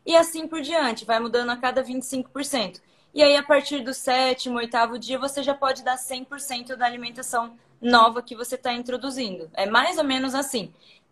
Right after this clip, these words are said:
Toda a embalagem, é muito importante a gente ler o rótulo do alimento que a gente compra. Porque todo rótulo de alimentos que são de qualidade, que são de qualidade, é, considerável,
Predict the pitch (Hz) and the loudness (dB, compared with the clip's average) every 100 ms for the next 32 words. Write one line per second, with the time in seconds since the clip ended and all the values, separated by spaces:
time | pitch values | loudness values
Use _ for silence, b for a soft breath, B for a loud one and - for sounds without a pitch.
0 | - 302 349 339 311 240 214 220 226 220 | 4 6 6 4 0 2 4 4 2 -2
1 | 214 226 254 311 359 262 254 247 247 233 | -8 -6 -6 -10 -6 -4 -2 -4 -4 -4
2 | 254 - - - 240 262 269 226 202 190 | -4 -6 -14 -6 4 4 6 4 4 4
3 | - 190 190 185 175 175 - 175 185 - | -2 -8 -8 -6 -12 -12 -14 -14 -14 -6
4 | 190 160 160 - _ _ - 220 262 262 | -4 -4 -10 -20 _ _ -8 -4 -4 2
5 | 311 381 370 247 226 226 202 190 185 220 | 2 2 4 8 8 6 -12 -12 -10 -10
6 | 214 208 214 208 196 196 - - 254 285 | -2 0 0 -6 -10 -12 -14 -2 -2 0
7 | 240 233 196 185 185 202 220 208 - - | -2 0 0 2 4 6 4 0 -6 -8
8 | 208 208 - 196 185 180 180 - _ _ | -8 -8 -6 -6 0 0 0 -6 _ _
9 | _ _ 156 156 151 151 - 202 202 - | _ _ -6 -4 -4 -6 -4 -4 -4 -6
10 | 170 165 175 214 233 185 160 | 2 6 8 8 6 0 -4